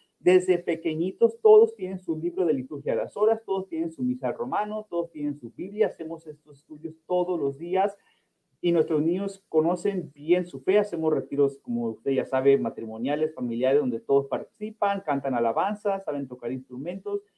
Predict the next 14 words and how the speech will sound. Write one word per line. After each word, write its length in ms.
Entonces, 400
bueno, 280
esa 200
es 60
la 80
manera 260
que 100
nosotros 240
celebramos, 640
eh, 600
el 240
Halloween, 640
eh, 480
y 300